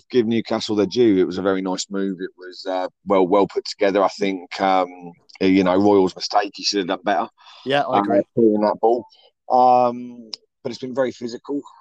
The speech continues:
Speaker 1: uh, in parts. Um, Ndombele again showing the flashes of brilliance that, that we always, you know, coo over. Um, and still had a couple of moments where you think, "Really, mate, come on."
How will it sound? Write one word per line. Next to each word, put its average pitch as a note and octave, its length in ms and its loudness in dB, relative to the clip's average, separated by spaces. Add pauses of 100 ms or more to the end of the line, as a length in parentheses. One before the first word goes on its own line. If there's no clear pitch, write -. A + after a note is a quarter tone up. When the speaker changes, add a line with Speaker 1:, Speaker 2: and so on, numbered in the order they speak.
(160)
Speaker 1:
uh, A2+ 220 -8
in A#2 120 -6
parts. - 720 -8
Um, G#2 800 0 (120)
Ndombele G#2 640 2
again G#2 320 2
showing G#2 380 0
the G2 80 -4
flashes G2+ 440 -6
of F#2 180 -4
brilliance G#2+ 540 0
that, G2+ 340 0 (100)
that G#2 80 0
we G2+ 180 2
always, G2+ 640 0 (140)
you G#2 120 0
know, F#2+ 280 0 (100)
coo A2+ 260 -2
over. G2 380 0 (560)
Um, G#2+ 580 0
and E3+ 140 0
still D3+ 220 2
had C#3 100 2
a C3+ 40 -12
couple - 240 -18
of A#2 60 -20
moments A2+ 360 -16
where G#2+ 100 -10
you G2+ 100 -8 (120)
think, G#2 200 -14 (240)
"Really, G#2+ 300 -2
mate, A2 300 -6
come G#2+ 140 -6
on." A#2 180 -4